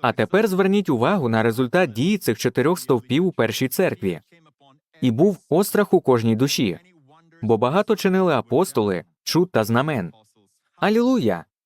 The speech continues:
Я вірю, що якщо ми будемо слідувати цим чотирьом стовпам, то знову побачимо чудеса та знамення в ім'я Ісуса. Погляньте далі.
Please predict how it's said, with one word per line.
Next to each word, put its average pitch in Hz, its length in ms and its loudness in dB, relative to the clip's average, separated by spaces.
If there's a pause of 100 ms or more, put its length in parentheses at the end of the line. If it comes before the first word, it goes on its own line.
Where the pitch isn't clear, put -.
(280)
Я 117 240 2
вірю, 151 300 0
що - 200 -2
якщо 147 280 0
ми 220 100 0
будемо 196 320 0
слідувати 175 500 0
цим 135 200 -2
чотирьом 131 380 -2
стовпам, 117 580 -2 (520)
то 123 120 0
знову 214 300 2
побачимо 208 480 2
чудеса 185 380 2
та 190 140 0
знамення 170 600 0 (880)
в 110 60 0
ім'я 143 260 0
Ісуса. 151 520 -2 (420)
Погляньте 208 360 0
далі. 104 380 0